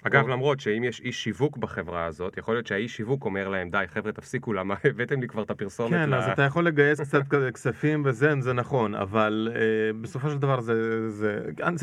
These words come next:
Speaker 2: זה גם נכון, כן. ולא חסרות, אה, דוגמאות של חברות, אה, שמסתירות נתונים כי, כדי... אה,
Speaker 1: כן.
Speaker 2: כן.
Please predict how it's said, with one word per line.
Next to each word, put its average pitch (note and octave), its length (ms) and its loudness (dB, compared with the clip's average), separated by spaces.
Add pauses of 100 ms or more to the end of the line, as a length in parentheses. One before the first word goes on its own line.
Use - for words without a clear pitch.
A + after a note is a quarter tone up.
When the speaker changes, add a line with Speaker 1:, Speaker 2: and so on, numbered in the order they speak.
(220)
Speaker 2:
זה E3+ 140 4
גם F#3 200 2
נכון, F2+ 300 -4 (180)
כן. G#2 200 0 (600)
ולא A#2 320 2
חסרות, C#3 460 0
אה, A#2+ 80 2
דוגמאות G#2+ 420 0
של G#2 280 -2
חברות, G#2 640 -2
אה, G#2 60 0 (840)
שמסתירות G#2 540 -2
נתונים G2+ 640 -2
כי, G2+ 120 -6 (500)
כדי... F2+ 220 -4
אה, E2+ 640 -4
Speaker 1:
כן. D#2+ 140 -4 (320)
Speaker 2:
כן. - 120 -12